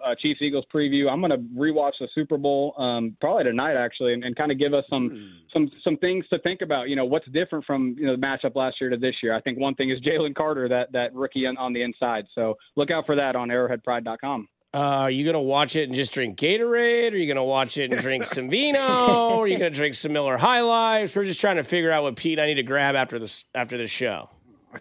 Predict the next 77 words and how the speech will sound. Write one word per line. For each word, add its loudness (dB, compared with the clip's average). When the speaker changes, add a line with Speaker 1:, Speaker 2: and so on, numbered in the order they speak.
Speaker 1:
think 0
I 2
got 0
some -2
Boulevard 4
Wheats 0
in 0
the -4
fridge, 2
Speaker 3:
Let's -8
Speaker 1:
so, 0
uh, 0
Speaker 3:
go. -12
Speaker 1:
that's, 0
that's 0
the 2
move. 2
Speaker 3:
Try -2
Speaker 1:
That's 0
Speaker 3:
to, -2
Speaker 1:
the -2
move. -6
Speaker 3:
try 0
to -2
drink -2
six -2
Tank -2
Sevens -2
and -6
watch -2
the -6
entire -8
game. -16
Speaker 1:
<laughs> -4
Speaker 3:
I'm 0
just -4
kidding. 0
Speaker 1:
Not 0
Speaker 3:
Don't 4
Speaker 1:
making 2
Speaker 3:
do 4
Speaker 1:
it -6
through 2
that. -2
Yeah, -2
Speaker 3:
Yeah. 0
Speaker 1:
I'm 4
not, 2
I'm 2
not 2
doing 0
that. -10
It's, -2
it's 2
Boulevard 2
Wheats. 0
<laughs> -6
Speaker 3:
All 4
right, 6
Mister 0
Ron. 6
Uh, 6
we'll 2
talk 2
to -8
you 0
next 2
time 4
here 4
on 2
Arrowhead 2
Pride 2
Radio. 2
We 0
appreciate -2
your 2
time. 2